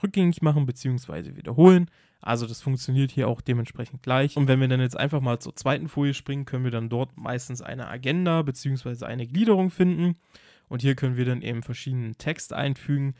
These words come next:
Ihr seht auch, dass sich das Schnellmenü hier oben immer ändert, je nachdem, ob wir jetzt zum Beispiel ein Textfeld anklicken. Wenn wir ein Bild anklicken würden, eins eingefügt hätten, dann würde das auch nochmal anders aussehen.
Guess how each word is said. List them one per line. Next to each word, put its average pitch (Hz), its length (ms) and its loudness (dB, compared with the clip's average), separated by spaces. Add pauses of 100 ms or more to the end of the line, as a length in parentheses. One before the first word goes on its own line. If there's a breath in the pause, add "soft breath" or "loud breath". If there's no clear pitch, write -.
(240 soft breath)
Ihr 123 100 -2
seht 127 260 2
auch, 127 160 2
dass 127 200 -2
sich 120 180 -8 (120)
das - 360 -4 (720)
Schnellmenü 160 640 6
hier 147 160 6
oben 147 260 0
immer 127 280 -2
ändert, 147 280 0
je 131 100 -2
nachdem, 127 340 -2
ob 123 140 -6
wir 120 80 -4
jetzt - 120 -10
zum 123 120 -8
Beispiel 117 340 -4
ein 120 100 -8
Textfeld - 580 -2
anklicken. 139 540 -2 (320 soft breath)
Wenn 113 160 -4
wir 113 140 -2
ein 113 100 -6
Bild 147 240 6
anklicken 143 680 -2 (180)
würden, 143 580 0
eins 123 240 -6
eingefügt 127 480 -6
hätten, 127 240 -4
dann 117 160 -2
würde 117 160 -4
das 117 220 -8
auch 147 100 2
nochmal 151 320 2
anders 127 320 -6
aussehen. 127 540 -4